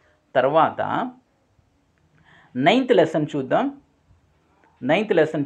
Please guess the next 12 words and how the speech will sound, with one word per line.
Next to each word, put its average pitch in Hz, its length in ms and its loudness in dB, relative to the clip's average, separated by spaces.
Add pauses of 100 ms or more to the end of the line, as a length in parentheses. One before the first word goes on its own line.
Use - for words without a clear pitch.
చూద్దాం. 143 440 -4
మాణిక్య 220 500 2
వీణ. 143 360 -4 (580)
ఈ 220 120 -4
మాణిక్య 208 540 0
వీణలో 214 440 4
శ్లేషాలంకారం, 196 1600 4
ఒక 147 160 -2
అలంకారం 220 680 4
గురించి 208 340 0
చదివితే 190 280 0
సరిపోతుంది. 175 680 -4